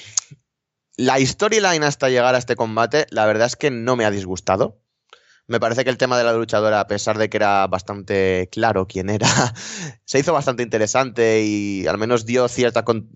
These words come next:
dio cierto interés a, a esto que no era por el título, a pesar de, bueno, estaba, estaba Becky, estaba Alexa Bliss involucrada, pero no era una rivalidad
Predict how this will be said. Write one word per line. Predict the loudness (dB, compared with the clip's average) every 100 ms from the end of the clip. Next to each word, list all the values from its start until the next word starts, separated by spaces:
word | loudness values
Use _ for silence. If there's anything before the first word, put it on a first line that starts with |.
| -16 -10
dio | -2 0
cierto | 2 2 2
interés | 0 0 2 2 0 -4 0
a, | 2 4 2 2 0 -2 -6 -2
a | 0
esto | 0 -2 -2
que | 0
no |
era | 0 2
por | 0
el | -2
título, | -4 -4 0 0
a |
pesar | 0 -4
de, |
bueno, | -2 -4
estaba, | -2 0 2 2 0 -4 -10 -18 _ -14
estaba | -4 0 2
Becky, | 0 -2
estaba | -4 0 2 4 2
Alexa | 0 0 0
Bliss | 0
involucrada, | -2 -2 0 2 2
pero | 2 0
no | 0 0
era | 2
una | 2 0
rivalidad | 2 2 0